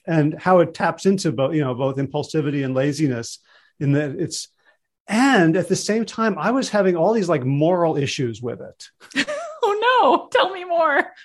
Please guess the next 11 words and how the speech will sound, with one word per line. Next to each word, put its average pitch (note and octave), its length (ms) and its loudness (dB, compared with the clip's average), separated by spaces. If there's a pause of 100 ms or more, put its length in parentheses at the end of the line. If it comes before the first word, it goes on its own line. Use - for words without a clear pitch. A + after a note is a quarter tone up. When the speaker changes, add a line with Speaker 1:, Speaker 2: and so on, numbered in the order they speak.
(120)
Speaker 1:
Right. A3 320 4 (120)
So A3 160 4
one G#3+ 240 6
of C#4 100 6
them A3 160 2
was, D#3+ 460 6
like, D3+ 140 2
one F#3 180 4
of G3 80 4
my, D#3 380 4
um, C3+ 480 4